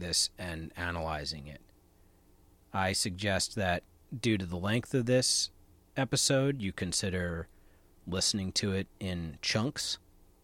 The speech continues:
or alternatively slightly speeding up the playback speed to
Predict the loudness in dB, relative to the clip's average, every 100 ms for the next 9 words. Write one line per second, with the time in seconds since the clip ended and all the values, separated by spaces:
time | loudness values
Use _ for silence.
0 | -8 -2 0 -2 -4 -10 -20 -20 _ _
1 | -8 -4 -2 -2 -2 -2 -4 -2 -2 -4
2 | -8 -12 2 4 6 4 4 0 0 0
3 | -2 -2 -4 -6 -8 -6 -6 -8 -2 2
4 | 2 0 -2 -4 -2 -4 -2 -4 -2 -4
5 | -6